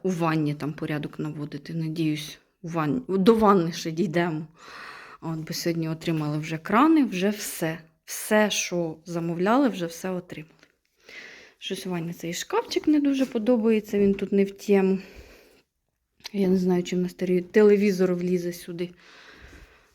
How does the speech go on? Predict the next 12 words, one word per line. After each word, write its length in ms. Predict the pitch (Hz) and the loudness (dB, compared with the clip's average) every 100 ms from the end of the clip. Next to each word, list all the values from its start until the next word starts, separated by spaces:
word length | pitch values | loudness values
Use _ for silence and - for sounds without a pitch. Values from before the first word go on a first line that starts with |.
| _ - | _ -8
От. 320 | 185 185 - - - - - - | -8 -8 -14 -18 -18 -20 -20 -12
Ну, 160 | 214 | -10
коротше, 440 | 240 208 196 190 190 | -8 -6 -6 -6 -6
якось 380 | 190 190 196 - | -6 -8 -12 -12
так. 400 | 170 165 - - _ _ _ _ _ _ - | -14 -14 -18 -20 _ _ _ _ _ _ -14
Ну, 220 | 202 190 190 | -8 -8 -10
штори 520 | - - 196 202 196 | -18 -10 -6 -4 -4
мені, 340 | 180 175 180 | -6 -6 -6
тюль 240 | 180 - 214 | -8 -6 -6
дуже 300 | 180 165 170 | -6 -10 -10
подобається. 640 | - - 139 202 208 - - - - - - - - | -14 -16 -14 -14 -18 -20 -20 -20 -20 -16 -16 -16 -4
Сам, 400 | - 226 208 | 4 6 6